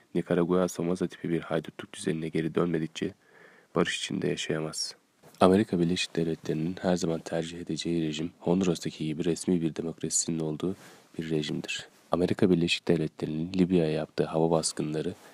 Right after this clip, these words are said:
terörist saldırılarından yalnızca biri. Tek saldırıda Libya destekli terörizmin son on yıl içinde aldığı canın belki beş misli insan öldürüldü.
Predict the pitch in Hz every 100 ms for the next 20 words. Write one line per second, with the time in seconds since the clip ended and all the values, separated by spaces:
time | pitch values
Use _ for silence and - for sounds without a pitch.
0 | - _ 82 87 101 - 85 82 80 78
1 | 78 87 92 95 90 76 78 76 73 -
2 | _ _ - _ _ _ 104 104 - 82
3 | 78 82 78 95 - 95 101 90 82 -
4 | - - - 85 85 90 82 92 - 92
5 | 90 101 95 82 - - 82 82 78 80
6 | 80 80 85 87 87 - 92 90 - -
7 | - 82 80 82 78 76 80 -